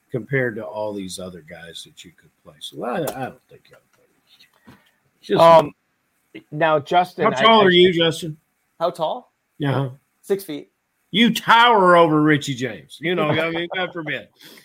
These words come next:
Speaker 1: You know, I, it, it, it's, uh, come on. It's just
Speaker 2: Um, you are, Justin, you are not the, the first filmmaker we have on, we have had on this show. Hopefully you're not the last, because I'm, I, I'm, I'm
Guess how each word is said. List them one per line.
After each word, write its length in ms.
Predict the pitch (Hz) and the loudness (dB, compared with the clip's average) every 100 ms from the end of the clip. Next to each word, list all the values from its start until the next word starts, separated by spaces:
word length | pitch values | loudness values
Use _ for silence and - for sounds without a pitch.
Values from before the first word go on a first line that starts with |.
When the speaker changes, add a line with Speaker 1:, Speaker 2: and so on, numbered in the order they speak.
| _ | _
Speaker 1:
You 160 | 214 214 | -6 -4
know, 300 | 147 120 196 | -4 -8 -10
I, 160 | 156 | -8
it, 260 | 160 151 147 | -8 -8 -10
it, 180 | 156 143 _ | -14 -16 _
it's, 320 | 160 143 - | -16 -16 -16
uh, 220 | 156 135 131 - | -16 -14 -16 -16
come 140 | 196 | -16
on. 140 | 151 _ _ _ _ _ _ - 160 135 | -16 _ _ _ _ _ _ -20 -20 -20
It's 140 | - | -20
just 120 | - _ _ _ _ _ 147 | -20 _ _ _ _ _ 6
Speaker 2:
Um, 460 | 156 156 151 135 _ _ - | 8 10 6 0 _ _ -10
you 280 | 131 175 175 | -4 2 6
are, 200 | 165 131 | 6 6
Justin, 480 | 170 156 - 156 143 | 4 4 4 -6 0
you 100 | 143 | 0
are 120 | 131 | 0
not 380 | 127 143 147 - 135 | 0 0 0 -4 -2
the, 280 | 143 127 - | 2 0 -2
the 100 | 110 | -14
first 420 | - 143 131 - | -4 -4 -4 -4
filmmaker 680 | 135 123 120 113 120 113 104 | -4 -2 -4 -6 -6 -6 -8
we 160 | 123 117 | -10 -8
have 260 | 127 123 117 | -2 -2 0
on, 240 | 117 107 | -4 -6
we 160 | 113 123 | -8 -8
have 100 | 110 | -6
had 260 | 113 120 117 | -4 -4 -4
on 120 | 113 | -8
this 140 | 104 | -12
show. 400 | - 113 98 92 _ _ | -8 -6 -6 -8 _ _
Hopefully 360 | - 156 151 143 | 2 2 2 -2
you're 140 | 127 | 0
not 200 | 120 117 | -2 -4
the 80 | 110 | -4
last, 380 | 110 101 95 - | -4 -4 -6 -12
because 260 | 107 110 | -14 -8
I'm, 280 | 117 117 110 _ _ | -6 -6 -10 _ _
I, 140 | 107 104 | -10 -8
I'm, 300 | 113 110 104 - | -6 -8 -10 -12
I'm 400 | 107 107 101 | -10 -10 -12